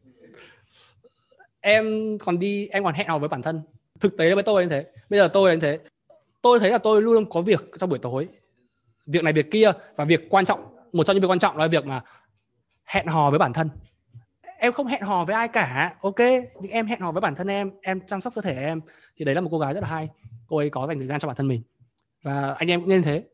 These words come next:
Buổi tối nên dành thời gian cho bản thân nhiều hơn. Thì bây giờ ví dụ một tin nhắn mà tôi, ờ,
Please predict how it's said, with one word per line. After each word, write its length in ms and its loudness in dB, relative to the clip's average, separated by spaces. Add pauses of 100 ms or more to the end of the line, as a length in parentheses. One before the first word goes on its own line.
(400)
Buổi 100 -4
tối 240 2
nên 140 0
dành 120 0
thời 60 -2
gian 120 2
cho 40 -2
bản 120 -4
thân 240 -2
nhiều 120 -4
hơn. 160 -6 (720)
Thì 220 -2
bây 100 2
giờ 200 2
ví 100 0
dụ 100 2
một 180 -2 (240)
tin 100 -4
nhắn 140 2
mà 100 2 (360)
tôi, 340 6
ờ, 500 4